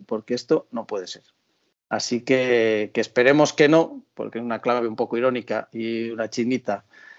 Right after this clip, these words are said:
que le tiramos a, a la fia, pero, pero no, no descartemos que volvamos a, a, a volver, eh, volvamos a sentir vergüenza ajena con algo que pase durante el Gran Premio.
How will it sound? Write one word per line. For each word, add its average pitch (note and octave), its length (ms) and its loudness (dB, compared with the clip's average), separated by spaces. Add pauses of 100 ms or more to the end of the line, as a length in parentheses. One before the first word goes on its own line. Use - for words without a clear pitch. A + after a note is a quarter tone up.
(160)
que - 80 -8
le A#2 100 0
tiramos A#2 420 0
a, A2+ 560 0
a - 180 -4
la A2+ 80 0
fia, C#3 420 4
pero, G#2 680 -2
pero A2 200 -2
no, A#2+ 240 0 (220)
no C#3+ 160 4
descartemos E3 640 2
que C3 200 0
volvamos C3 600 -2
a, A#2 240 -2
a, A2 320 -4
a A2 160 -14
volver, B2+ 560 -12
eh, A#2 360 -18
volvamos B2+ 380 -2
a B2+ 60 -8
sentir B2+ 320 -4
vergüenza C3 400 -4
ajena D3+ 280 -2
con A2+ 160 -8
algo A#2 240 -8
que - 120 -12
pase A#2 260 -6
durante G#2+ 300 -10
el G#2 60 -12
Gran F#2+ 180 -18
Premio. - 240 -20